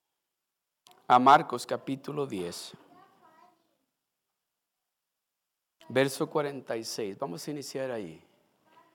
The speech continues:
Oiga lo que dice. Entonces dice, vinieron a Jericó, y al salir de Jericó, él y sus discípulos y una gran multitud,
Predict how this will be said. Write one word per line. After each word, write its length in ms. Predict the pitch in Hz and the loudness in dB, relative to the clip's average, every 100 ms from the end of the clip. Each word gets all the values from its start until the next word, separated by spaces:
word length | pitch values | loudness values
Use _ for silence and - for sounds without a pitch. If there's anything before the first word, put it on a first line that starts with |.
| _ _ _ - | _ _ _ -4
Oiga 180 | 135 147 | 0 2
lo 160 | 156 | 0
que 80 | 147 | -2
dice. 340 | 120 98 - 127 | -6 -6 -10 -8
Entonces 560 | 127 175 208 220 214 | 2 6 6 6 -2
dice, 440 | 190 185 - 180 185 - _ _ _ _ - | -6 -8 -8 -10 -12 -20 _ _ _ _ -8
vinieron 480 | 139 147 160 185 190 | -2 2 4 4 2
a 80 | |
Jericó, 500 | 160 160 160 - 104 - - _ _ _ _ - _ _ - | 2 -2 -4 -8 -8 -12 -20 _ _ _ _ -20 _ _ -4
y 120 | 151 | 4
al 140 | 151 | 4
salir 340 | 143 147 160 185 | 4 -2 0 0
de 120 | 196 | 0
Jericó, 580 | 175 180 185 - 135 135 - - - - - - - - - | 0 0 -2 -4 -4 -6 -18 -20 -20 -20 -20 -20 -20 -20 -6
él 240 | 147 160 196 | 2 4 4
y 60 | |
sus 260 | 196 - 170 | -2 -6 -8
discípulos 720 | 160 147 175 170 143 135 127 - | -10 -6 -6 -6 -8 -10 -10 -12
y 180 | 143 156 | -4 0
una 180 | 185 | 2
gran 320 | 180 175 180 180 | 4 6 4 2
multitud, 720 | 180 175 170 - 165 139 | -4 -4 -12 -10 -8 -8